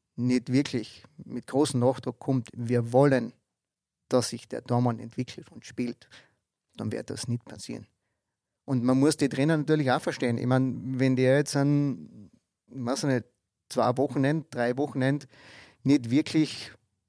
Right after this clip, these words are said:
erfolgreich ist, dann ist sein Job on the line. Das, das,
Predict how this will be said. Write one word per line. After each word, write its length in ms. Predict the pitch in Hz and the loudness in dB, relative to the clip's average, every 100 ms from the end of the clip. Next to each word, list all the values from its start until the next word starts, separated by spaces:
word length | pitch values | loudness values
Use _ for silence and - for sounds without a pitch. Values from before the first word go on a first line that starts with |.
| _ | _
erfolgreich 560 | 113 - 127 147 147 160 | -2 2 2 2 -2 -2
ist, 340 | 208 - - _ _ 123 _ _ - | -4 -6 -16 _ _ -20 _ _ 2
dann 240 | 135 131 | 2 2
ist 200 | - - | 0 -2
sein 140 | 120 | -2
Job 220 | - 135 - | -2 -6 -4
on 120 | 135 | -2
the 60 | |
line. 240 | 131 151 123 _ _ _ _ | 0 -2 -6 _ _ _ _
Das, 260 | - 117 - | -8 -8 -6
das, 480 | 131 120 - - | -4 -4 -8 -12